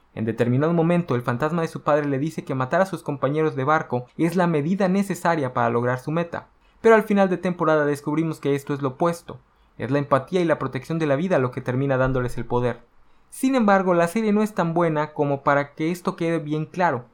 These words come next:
empantanado en actuaciones y diálogos campy as fuck. De hecho, no podría asegurarse ninguna duda que esto sea parte del texto y no una mera interpretación mía. Por el otro lado, los argumentos de por qué los héroes deben matar, como recurren a tropes ya sobadísimas, pero tristemente aún funcionales,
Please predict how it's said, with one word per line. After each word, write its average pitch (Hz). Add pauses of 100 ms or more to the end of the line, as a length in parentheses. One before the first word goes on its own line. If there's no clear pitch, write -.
(240)
empantanado 127
en 151
actuaciones 143
y 143
diálogos 139
campy 151
as 143
fuck. - (240)
De 190
hecho, 160
no 196
podría 233
asegurarse 180
ninguna 160
duda 160
que 143
esto 151
sea 151
parte 151
del 135
texto 160
y 127
no 135
una 143
mera 139
interpretación 120
mía. 139 (800)
Por 202
el 208
otro 226
lado, 165
los 131
argumentos 160
de 127
por -
qué 185
los 165
héroes 156
deben 143
matar, 127
como 165
recurren 208
a 156
tropes 156
ya 156
sobadísimas, 127
pero 120
tristemente 139
aún 131
funcionales, 131